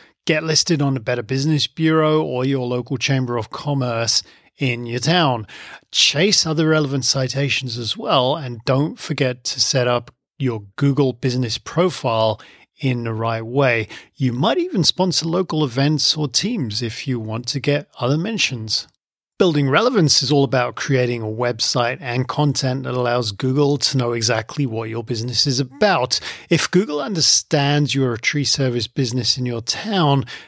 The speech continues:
then you've done a good job of removing confusion from the equation.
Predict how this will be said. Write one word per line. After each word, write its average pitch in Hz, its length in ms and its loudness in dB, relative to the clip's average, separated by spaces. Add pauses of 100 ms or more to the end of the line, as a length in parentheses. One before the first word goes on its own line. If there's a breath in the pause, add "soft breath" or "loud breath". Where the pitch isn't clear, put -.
then 151 240 2
you've 240 240 -6
done 127 160 2
a 143 60 4
good 123 300 0
job 139 320 0
of 139 160 -6
removing 127 520 0
confusion 110 800 -8
from 113 300 -12
the 131 120 2
equation. 180 640 2